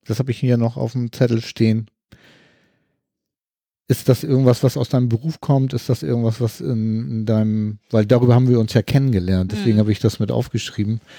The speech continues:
Speaker 1: äh, was ich ja eine total coole Einrichtung, äh, finde.
Speaker 2: Ja gut, also für mich war autonom Leben schon, es war so, es gab es noch gar nicht oder war gerade gegründet. Ich war auf jeden Fall bei einem der ersten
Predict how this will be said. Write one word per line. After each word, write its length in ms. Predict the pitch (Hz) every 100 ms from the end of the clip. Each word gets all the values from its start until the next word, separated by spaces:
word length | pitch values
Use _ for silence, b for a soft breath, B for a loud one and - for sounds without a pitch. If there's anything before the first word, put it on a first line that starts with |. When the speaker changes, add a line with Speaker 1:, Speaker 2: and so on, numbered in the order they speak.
| B B B B B _
Speaker 1:
äh, 60 | 110
was 500 | 104 101 101 104 113
ich 140 | -
ja 100 | 104
eine 260 | 101 101 -
total 340 | - - 104
coole 280 | - 120 107
Einrichtung, 600 | 110 117 107 104 101 95 - -
äh, 260 | 110 101 101 104 -
finde. 540 | _ - - 107 117 120 _ _ _ _ _ _ _ b b b b
Speaker 2:
Ja 100 | 170
gut, 80 | 190
also 120 | 190 165
für 60 | 175
mich 180 | 185 -
war 160 | 165
autonom 360 | 180 185 175 180
Leben 240 | 170 196
schon, 340 | 185 190 202 196
es 160 | 185
war 220 | 185 180 175
so, 680 | 175 170 170 170 165 170 - _ _ _ _ _ _ _ _ _ _ _ _ _ _ _ _ -
es 200 | - -
gab 280 | 165 190
es 260 | 240 - - - 311
noch 560 | 196 196 220 240 - _ -
gar 260 | 175 226
nicht 160 | 247 208
oder 240 | 190 190
war 140 | 180 170
gerade 560 | - 156 180 214 220
gegründet. 680 | 196 185 - 196 226 220 190
Ich 140 | 185
war 140 | 170 170
auf 120 | 180
jeden 140 | 180
Fall 80 | 170
bei 80 | 160
einem 340 | 151 170 165
der 80 | 160
ersten 540 | 120 165 - - 175